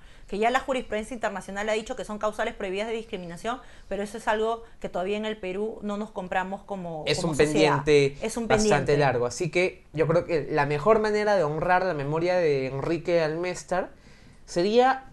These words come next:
Speaker 2: aprobando pronto este proyecto de ley, que incluso creo, eh,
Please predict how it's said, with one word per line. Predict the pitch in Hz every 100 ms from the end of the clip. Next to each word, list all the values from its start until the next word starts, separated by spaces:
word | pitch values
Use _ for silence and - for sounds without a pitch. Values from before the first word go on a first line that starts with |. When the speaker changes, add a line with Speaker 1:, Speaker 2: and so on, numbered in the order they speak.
| -
Speaker 2:
aprobando | 196 214 226 262 269 262 285 277 262 240 220 214 208
pronto | 262 320 320 254
este | 247 262
proyecto | 247 214 220 - 262
de | 226
ley, | 208 226 294 - - - -
que | -
incluso | 165 147 214 220 214 226 208 - - -
creo, | 175 175 175 185 196
eh, | 147 135 127 123 117